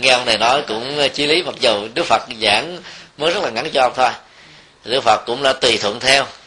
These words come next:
cạo đầu cho ông, à, trở thành một người xuất gia. Rồi sau đó Đức Phật mới, à, chia tay ông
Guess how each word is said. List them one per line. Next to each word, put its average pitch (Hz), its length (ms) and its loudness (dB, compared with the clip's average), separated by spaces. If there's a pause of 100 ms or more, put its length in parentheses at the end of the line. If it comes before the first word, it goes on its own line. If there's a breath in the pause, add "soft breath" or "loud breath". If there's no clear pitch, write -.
(160)
cạo 113 180 2
đầu 104 240 0
cho 131 140 0
ông, 120 200 0
à, 117 80 -2
trở 120 180 0
thành 117 140 -6
một 101 100 -10
người 98 100 -6
xuất - 180 -10
gia. 120 200 4 (920 loud breath)
Rồi 101 100 -2
sau 113 160 2
đó 123 260 4
Đức 156 140 0
Phật 107 220 -2
mới, 135 320 2
à, 117 260 4
chia 123 220 -4
tay 120 220 4
ông 120 220 2